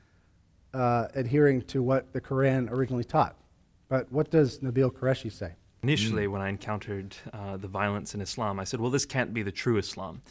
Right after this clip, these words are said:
Speaker 2: And I, for years, would push back, arguing, "No, this hadith here is unreliable." For example, Muhammad says in Sahih Muslim that he has come to expel the Jews and Christians from the Arabian Peninsula and will not leave any but Muslims.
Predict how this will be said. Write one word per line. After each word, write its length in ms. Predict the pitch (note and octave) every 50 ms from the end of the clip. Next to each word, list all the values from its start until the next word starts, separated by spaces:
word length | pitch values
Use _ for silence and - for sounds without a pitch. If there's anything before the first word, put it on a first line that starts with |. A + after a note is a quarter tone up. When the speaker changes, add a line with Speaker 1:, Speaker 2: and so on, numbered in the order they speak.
| - - - - _ -
Speaker 2:
And 140 | A2 G#2
I, 140 | G2 G2 G2
for 200 | F#2+ - - A2
years, 540 | F#2+ G2 A2 D#3 F#3 F3+ A#2+ - - - -
would 160 | A#2+ G#2 G2
push 260 | - - B2+ - -
back, 320 | - A2 G2 F#2 F#2+ - -
arguing, 480 | G2 G2 G2 F#2+ G2+ G2+ F#2+ F#2 F#2+
"No, 240 | G2+ G#2+ A2 A2 G#2+
this 220 | G2+ A2 G#2 - -
hadith 360 | - G#2 G2 A2 G#2 G2+ -
here 240 | - B2 A2+ G#2+ G2+
is 120 | F#2+ G2
unreliable." 480 | G#2 F#2 F2+ F#2 G2 F#2+ F#2 F#2 G2 -
For 140 | - -
example, 380 | G#2+ F#2 G#2 G2 F#2 - - G2+
Muhammad 340 | G2+ F#2+ G2 G2 F#2+ F#2 -
says 360 | - - G2+ G2 G#2 - - - - - - - -
in 120 | - A#2 G2
Sahih 320 | - - A2+ G2 G2 G#2
Muslim 420 | F#2+ G2 - - - G#2+ G2 F#2+ F#2
that 160 | F#2+ - -
he 120 | - A2
has 120 | G2+ F#2 -
come 240 | - - G#2 G2
to 140 | - - G2+
expel 440 | G2+ - - - - A#2+ A#2 B2 B2
the 80 | A2+ A2
Jews 240 | G2 A2+ A2+ F#2
and 80 | G#2+ F#2+
Christians 380 | - A2 G2+ - - A2+ G2+ -
from 140 | - A2
the 40 | G2+
Arabian 300 | G2+ G2+ G2 F#2+ G2+ G2
Peninsula 460 | F#2 - A2 G2+ F#2+ - - A2 G2+
and 100 | G2+ G2+
will 80 | G2+ G2+
not 220 | G#2 G2+ G#2 -
leave 180 | G#2+ A2 G#2+ F#2 -
any 200 | G#2+ G#2 G2+ G2+
but 160 | G3 F3+ -
Muslims. 480 | G2+ G2+ - - - - - - -